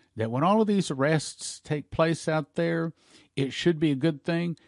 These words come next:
And I'm gonna show you from Sundar Selvaraj, it should be a good thing, and it would be if it weren't for the communists making trouble of what was actually good. He also was told that when the checks from our government stopped coming, the people, uh, to the people, the chaos will ensue.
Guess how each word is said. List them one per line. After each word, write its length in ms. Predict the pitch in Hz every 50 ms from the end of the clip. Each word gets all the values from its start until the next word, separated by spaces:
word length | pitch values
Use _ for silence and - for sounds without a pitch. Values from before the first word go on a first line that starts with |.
| _ -
And 100 | - 123
I'm 80 | 135
gonna 100 | 139 135
show 160 | 120 - 151 147
you 100 | 151 135
from 200 | - 143 127 117
Sundar 420 | - - 151 151 151 143 139 139
Selvaraj, 720 | 127 - - 131 135 143 143 143 143 143 147 147 139 - -
it 220 | - 117 113 107 -
should 300 | - - 160 160 147 135
be 100 | 147 143
a 40 |
good 220 | 135 135 147 139 -
thing, 280 | - 151 147 147 147 - - - _ -
and 80 | 110 113
it 100 | 117 98
would 260 | 87 123 160 151 131
be 300 | 127 151 160 160 160 135
if 100 | 104 -
it 120 | 117 104
weren't 200 | 107 123 143 139
for 120 | - - 131
the 100 | 113 110
communists 640 | - - 143 135 135 139 135 135 139 123 - - - - _ _
making 680 | 104 110 110 117 127 127 - - 139 135 131 135 131 - _ _ -
trouble 580 | - - - 147 135 117 95 98 98 101 - _ _ _ _ _
of 100 | - 98
what 200 | 101 117 110 80
was 160 | 90 101 92 -
actually 420 | 110 110 110 - - 95 98 98
good. 300 | - 131 127 104 82 - _ _ _ _ _ _ - - - - - _ _ _
He 120 | 139 151
also 260 | 175 208 214 - 208
was 160 | 190 170 151
told 320 | - - 139 123 127 139 131
that 40 | 110
when 120 | 110 120
the 80 | 123 110
checks 320 | - - 180 175 - -
from 160 | - 147 135
our 80 | 139 139
government 460 | 127 139 151 143 143 139 135 123 110
stopped 340 | - - - 117 110 - -
coming, 400 | - - 156 147 147 156 151 - -
the 80 | - 107
people, 460 | - - 135 - - 123 123 120 - _ _ - - _ - - - -
uh, 100 | 113 117
to 140 | - - 180
the 80 | 147
people, 300 | - - 131 110 - 110
the 80 | 104 104
chaos 560 | - - 139 139 120 101 101 104 98 - -
will 300 | - 113 104 98 95 107
ensue. 560 | - - 104 104 98 - - 143 123 98 82